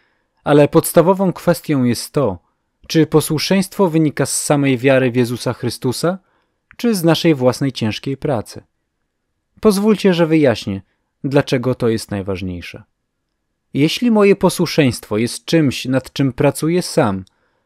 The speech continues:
to moim produktem końcowym będą brudne szaty. Nawet jeśli posunę się tak daleko, że powiem: „Cóż, Bóg będzie musiał mi pomóc”, dopóki polegam na sobie, że zrobię jakąkolwiek część tego,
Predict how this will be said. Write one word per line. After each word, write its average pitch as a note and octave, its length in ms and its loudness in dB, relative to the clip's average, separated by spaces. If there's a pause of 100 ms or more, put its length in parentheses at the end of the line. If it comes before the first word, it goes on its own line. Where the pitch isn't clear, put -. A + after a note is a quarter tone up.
(280)
to D#3+ 100 4
moim D#3+ 340 6
produktem E3 580 2
końcowym B2+ 680 2 (180)
będą C3+ 500 2
brudne A#2 400 2
szaty. G2+ 460 -8 (1080)
Nawet E3+ 360 2
jeśli G3 300 0
posunę F3 420 2
się D3 140 2
tak E3 280 0
daleko, C#3 420 2
że A2+ 140 -2
powiem: C3 460 2 (420)
„Cóż, E3 500 -2
Bóg D#3 260 0
będzie E3 280 4
musiał C3 300 2
mi D3+ 140 0
pomóc”, D#3 500 -2 (680)
dopóki F3+ 500 0
polegam F#3+ 460 4
na F3 80 0
sobie, A2+ 540 -2 (160)
że C#3 180 2
zrobię E3+ 400 2
jakąkolwiek F3 760 2
część - 480 -2
tego, A2 400 0